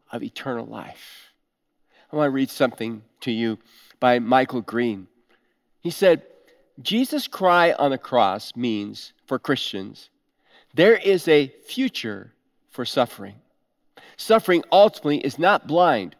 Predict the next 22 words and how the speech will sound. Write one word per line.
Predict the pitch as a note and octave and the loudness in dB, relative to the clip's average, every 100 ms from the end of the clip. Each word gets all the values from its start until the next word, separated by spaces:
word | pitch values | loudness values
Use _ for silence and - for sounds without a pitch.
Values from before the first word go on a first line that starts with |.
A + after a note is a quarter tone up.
| _ | _
wanton, | B2 D#3 E3 - A2 G2 | 2 4 4 2 -10 -10
and | A2 | -12
senseless. | - E3 D#3+ - G2 - - - _ _ _ - - - | -2 -2 -2 -8 -18 -18 -20 -20 _ _ _ -20 -6 0
It | D3 | 2
has | C#3+ D#3 C#3+ C#3+ | 4 4 2 -2
a | |
purpose. | - G3 - F#2 E2 - - _ _ | -6 -6 -6 -12 -16 -18 -20 _ _
Look | A2 G#2+ | -12 -2
what | D3 D3 - - | 0 0 -2 -6
Jesus' | C#3 D#3 D3 C#3 | -4 -4 -6 -4
suffering | C#3+ A#2 A#2 A2 | -2 -2 -4 -6
produced. | B2+ B2 E3+ G2+ - - _ _ - - | -8 -4 -4 -4 -14 -20 _ _ -20 -2
Look | C3+ C#3+ - | 0 0 0
what | C#3+ - - - | 2 2 -2 2
benefits | E3+ F#3+ - C3 - | 2 2 0 -4 -4
flow | - D#3+ D#3+ | 2 6 6
from | D3+ B2 | 4 -4
the | B2 - | -4 -2
awesome | C#3+ D#3 D3 C#3 | 0 0 0 -8
suffering | A#2+ - D3+ - B2+ A#2 | -6 -2 -2 -2 -8 -8
gladly | - B2+ C#3 D3+ C#3 C#3 C#3+ | -2 2 4 2 0 -4 -4
endured. | - A2+ G#2 B2+ A#2 G2+ | -6 -8 -6 -6 -6 -10